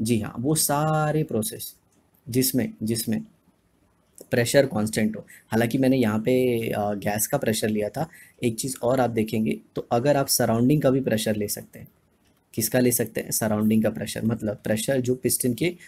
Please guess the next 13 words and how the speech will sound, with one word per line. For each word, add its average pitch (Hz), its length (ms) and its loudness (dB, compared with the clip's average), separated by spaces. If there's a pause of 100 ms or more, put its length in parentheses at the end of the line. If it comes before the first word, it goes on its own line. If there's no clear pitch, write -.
(200)
ऊपर 131 320 4
लग 104 180 0
रहा 104 160 -4
था 165 140 -6
उसे 139 300 -2
भी 117 140 2
आप 107 160 0
कंसीडर 107 420 -2
कर - 180 -10
सकते - 320 -12
हैं। 123 120 -20 (640)
मान 107 180 0
लीजिए 104 320 -4